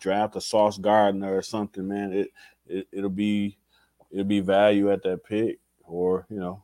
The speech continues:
if you went offensive line or, you know, whatever you wanted to do,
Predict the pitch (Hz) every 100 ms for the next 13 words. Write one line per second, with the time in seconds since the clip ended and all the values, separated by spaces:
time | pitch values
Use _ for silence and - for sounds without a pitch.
0 | 90 82 92 90 95 95 - 95 107 -
1 | 95 98 101 104 104 98 85 82 _ _
2 | _ _ 104 90 101 123 127 117 117 117
3 | 117 101 92 117 139 113